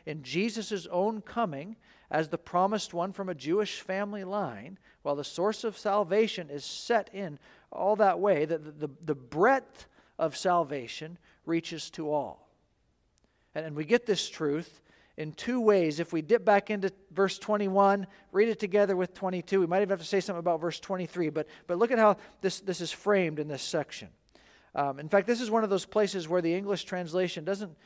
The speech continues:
quite, eh, maybe communicate the fullest of intent. But, but listen to this emphasis if I read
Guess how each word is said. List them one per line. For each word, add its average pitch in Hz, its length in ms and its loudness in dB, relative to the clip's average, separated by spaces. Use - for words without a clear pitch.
quite, 214 320 4
eh, - 80 -18
maybe 170 220 -4
communicate 185 480 0
the 147 80 -4
fullest 196 400 2
of 151 100 -2
intent. 147 380 -4
But, 160 120 -6
but 175 120 -2
listen 233 260 2
to 262 100 -4
this 202 200 2
emphasis 190 440 -4
if - 80 -14
I 165 80 2
read 190 300 2